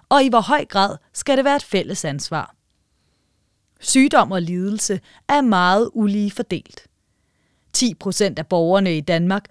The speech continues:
står for syvoghalvfjerds procent af alle indlæggelser på hospitalerne,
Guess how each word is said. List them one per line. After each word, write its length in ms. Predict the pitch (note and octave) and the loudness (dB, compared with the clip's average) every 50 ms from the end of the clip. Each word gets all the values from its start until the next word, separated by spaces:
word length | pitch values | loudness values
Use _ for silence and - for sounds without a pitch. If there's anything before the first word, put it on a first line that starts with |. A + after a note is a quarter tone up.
| - _ | -14 _
står 260 | - - - D4+ D4+ C#4+ | -4 2 4 4 4 4
for 200 | - - C#4 C4 | 0 -2 -4 -2
syvoghalvfjerds 760 | - - - D4+ C#4+ - C4 A3 F#3 D#3+ - F3 D#3 D#3+ - | -2 -2 0 0 0 0 0 -2 -2 -2 -2 -2 -2 -2 -4
procent 460 | - - - E3+ - A3 G#3 G3 F#3+ | -8 -10 -6 -4 -2 -2 -2 -2 -4
af 160 | F3+ - - F#3 | -6 -4 -4 -2
alle 140 | F3+ F#3+ - | -2 -2 -2
indlæggelser 640 | - A3 G3+ A3 A#3 A3 A3 G3 - F#3 E3+ - F3+ | 0 2 2 2 2 0 -2 -4 -4 -6 -6 -6 -6
på 140 | - - D#3+ | -6 -6 -8
hospitalerne, 800 | D#3 D3+ - - E3 - - A#3+ A#3+ - G3+ F#3 F3 E3+ D#3+ | -8 -8 -8 -10 -8 -4 -4 -4 -2 -2 -4 -4 -4 -4 -6